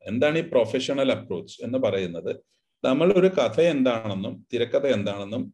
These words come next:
കഥയല്ല തിരക്കഥയെന്നും കഥയായിട്ട് എന്തൊക്കെ നമ്മൾ അറിഞ്ഞിരിക്കണമെന്നും തിരക്കഥയായിട്ട് എന്തൊക്കെ അറിഞ്ഞിരിക്കണമെന്നും വ്യക്തമായിട്ടുള്ളൊരു ധാരണ ആൾക്കാർക്കുണ്ടാവുമ്പോഴേ നല്ല കഥകള് കഥകളായിട്ട് മനസ്സിലിരുന്നാലും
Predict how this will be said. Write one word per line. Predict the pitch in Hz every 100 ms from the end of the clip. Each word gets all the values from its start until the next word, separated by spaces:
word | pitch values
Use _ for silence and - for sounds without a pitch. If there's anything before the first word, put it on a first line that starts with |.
| _ _ _ _ _ _
കഥയല്ല | 110 110 165 151 151 170
തിരക്കഥയെന്നും | 151 139 131 120 104 92 80 - _ _ _ _ _ 113
കഥയായിട്ട് | 110 123 180 190 185
എന്തൊക്കെ | 151 147 147
നമ്മൾ | 143 131 123
അറിഞ്ഞിരിക്കണമെന്നും | 110 110 107 104 101 98 98 131
തിരക്കഥയായിട്ട് | 131 131 135 - 180 170 156
എന്തൊക്കെ | 139 131 135
അറിഞ്ഞിരിക്കണമെന്നും | 104 101 101 98 104 104 101 80 - -
വ്യക്തമായിട്ടുള്ളൊരു | 110 113 - 190 185 180 180 180 156 156 151
ധാരണ | 120 117 127 143 156 165 -
ആൾക്കാർക്കുണ്ടാവുമ്പോഴേ | 120 120 131 131 131 113 104 110 110 110 107 107 127 - _ _ -
നല്ല | 110 127 156 175
കഥകള് | 175 135 113 131 131 139 143
കഥകളായിട്ട് | 120 117 170 185 185 175 175
മനസ്സിലിരുന്നാലും | 131 127 127 151 131 107 98 85 95